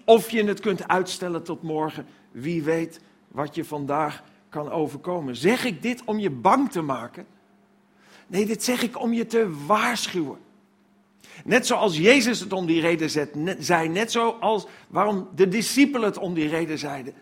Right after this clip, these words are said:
Maak vandaag, als je nog kunt, het in orde met God. Belijd je zonde. Dit is het moment om dat te doen.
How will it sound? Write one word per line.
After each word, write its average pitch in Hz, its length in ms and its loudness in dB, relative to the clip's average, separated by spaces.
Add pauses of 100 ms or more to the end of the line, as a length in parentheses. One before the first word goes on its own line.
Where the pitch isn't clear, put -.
(1080)
Maak 220 640 4 (140)
vandaag, 196 960 4 (120)
als 233 300 2
je 269 100 0
nog 240 320 -2
kunt, 247 460 0 (1080)
het - 200 -20
in 147 300 -10
orde 220 260 0
met 208 260 -4
God. 160 360 -14 (500)
Belijd 160 540 0
je 214 80 -6
zonde. 208 400 -4 (1900)
Dit 202 180 -6
is 202 100 -4
het 190 120 -2
moment 165 640 -4 (480)
om 151 160 -8
dat 156 160 -6
te 139 140 -8
doen. 165 300 -8